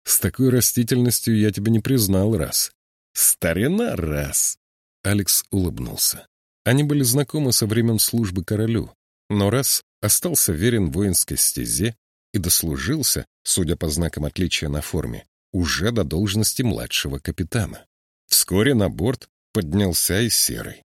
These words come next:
"Ради всех святых! Что у вас тут произошло?" Капитан раз осмотрел следы побоища и фальшмачту,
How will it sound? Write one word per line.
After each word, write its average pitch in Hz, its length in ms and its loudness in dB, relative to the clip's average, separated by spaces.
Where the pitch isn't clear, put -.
"Ради 165 480 2
всех - 380 0
святых! - 920 -2
Что 123 560 0
у 202 100 0
вас 220 240 -2
тут - 220 -4
произошло?" 202 880 0
Капитан 85 420 0
раз 87 360 0
осмотрел 90 600 0
следы 76 360 -2
побоища 107 680 -2
и 101 100 2
фальшмачту, - 880 -4